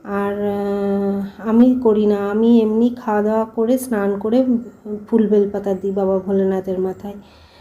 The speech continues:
তো কেউ একজন বলেছিল যে বাবা ভোলেনাথ, উম, একটা বেলপাতাতেই সন্তুষ্ট, তো সেই কথাটাই আমি বিশ্বাস করে নিয়েছি। আর, আহ, যতবারই উপোস করতে যাই না, আমার উপোস ভেঙে যায়,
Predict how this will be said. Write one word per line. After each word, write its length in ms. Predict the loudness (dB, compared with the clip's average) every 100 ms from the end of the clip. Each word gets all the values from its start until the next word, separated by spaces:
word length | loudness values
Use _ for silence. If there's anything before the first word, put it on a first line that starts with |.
| -20 _ _ -4
তো 460 | 0 2 2 -4 -14 -20 _
কেউ 160 | 4 4
একজন 360 | 4 2 2
বলেছিল 520 | 4 2 0 0 -2 0
যে 140 | 0
বাবা 280 | 2 0 0
ভোলেনাথ, 680 | 0 0 2 0 -2 -6 -2
উম, 680 | 0 0 -2 -2 -2 -2 -4
একটা 320 | -8 -6 -2
বেলপাতাতেই 640 | 2 2 2 0 0 0 -2
সন্তুষ্ট, 540 | 0 -2 -4 -6 -8
তো 160 | -8 -6
সেই 260 | -2 -2 0
কথাটাই 480 | -4 -4 0 2 4
আমি 100 | 2
বিশ্বাস 400 | -2 -6 -8 -8
করে 240 | -4 -2
নিয়েছি। 520 | 0 0 -4 -6 -10 -12 -20 -20 -20 -10
আর, 220 | -4 -4
আহ, 580 | -2 -2 -2 -2 -4 -4
যতবারই 480 | -2 2 4 4
উপোস 260 | 2 0 -2
করতে 320 | -4 -4 -2
যাই 200 | 0 2
না, 160 | 0 0
আমার 220 | -2 -2
উপোস 260 | -2 -4 -4
ভেঙে 320 | -2 0 0 0
যায়, 200 | -4